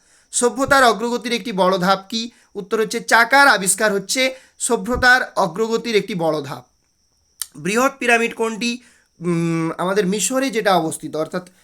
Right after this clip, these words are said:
প্রাচীন মিশরে, আহ, গিজাতে যেতে অবস্থিত খুপুর পিরামিড। সেই খুপুর পিরামিডটা হচ্ছে বৃহৎ পিরামিড, ওকে, যেটা গিজাতে অবস্থিত, মিশরের গিজা।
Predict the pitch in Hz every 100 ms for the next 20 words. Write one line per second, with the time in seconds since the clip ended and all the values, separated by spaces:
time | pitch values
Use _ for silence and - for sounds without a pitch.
0 | _ - 190 190 247 247 208 240 233 233
1 | 233 _ _ - 175 175 143 160 180 226
2 | 226 233 202 196 196 175 175 - 180 208
3 | - 214 247 190 185 151 127 - _ _
4 | - 180 - 190 240 214 240 240 - 240
5 | 233 254 202 170 180 214 - 156 139 131
6 | _ _ _ - 254 220 156 - _ 175
7 | 190 196 175 208 220 220 185 175 175 170
8 | 175 175 208 220 185 175 165 143